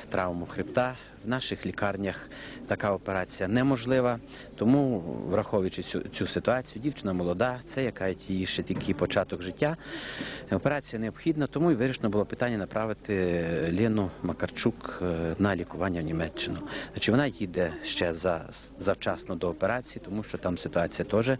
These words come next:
за п'ять тижнів пові-, повинна людина, яка буде оперуватись, здати свою ж кров, щоб не було ускладнень під час операції. Пізніше буде в неї операція, і десь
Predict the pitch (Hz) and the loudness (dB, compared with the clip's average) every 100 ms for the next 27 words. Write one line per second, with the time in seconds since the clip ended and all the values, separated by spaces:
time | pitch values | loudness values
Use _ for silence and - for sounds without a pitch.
0 | - - - 98 107 95 - - - - | -2 -8 0 2 4 4 0 -16 -14 -14
1 | - - 104 90 98 95 92 107 - 98 | -8 0 2 2 0 0 2 0 4 4
2 | 92 92 85 - - - 98 95 90 87 | 6 4 0 -6 -12 0 2 4 4 4
3 | - 87 87 90 82 95 87 85 85 90 | 2 2 4 4 4 4 4 2 -2 2
4 | 90 - - - 101 82 90 - - 131 | 2 0 -6 0 2 4 2 0 2 2
5 | 143 - - - - 120 127 127 131 127 | 2 -2 -16 -10 -4 2 4 4 4 0
6 | 117 135 127 127 127 120 135 120 - 110 | -2 0 0 -2 -4 -2 -2 -2 -4 0
7 | 120 120 - - 110 120 160 143 85 87 | 0 0 -4 -12 -12 -4 -2 -2 -2 0
8 | 87 87 85 - 156 156 - 165 156 143 | 2 2 2 2 0 0 0 2 4 4
9 | - | 2